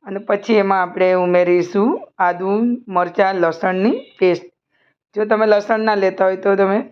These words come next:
સ્કીપ પણ કરી શકો છો. તો અડધી ચમચી હિંગ લઈ લીધી છે, ધાણા જીરું પાવડર લઈ લીધું છે, હળદર લઈ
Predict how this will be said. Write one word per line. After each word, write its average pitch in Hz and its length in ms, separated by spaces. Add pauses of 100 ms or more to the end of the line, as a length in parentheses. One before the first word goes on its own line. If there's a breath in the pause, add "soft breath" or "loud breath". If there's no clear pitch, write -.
(160)
સ્કીપ 202 380
પણ 202 240
કરી 185 180
શકો 180 380
છો. 180 180 (440 loud breath)
તો 214 140
અડધી 180 300
ચમચી 180 460
હિંગ 175 220
લઈ 175 180
લીધી 170 440
છે, 175 140 (580)
ધાણા 185 420
જીરું 180 380
પાવડર 175 320
લઈ 175 220
લીધું 170 340
છે, 170 200 (100)
હળદર 170 440
લઈ 180 220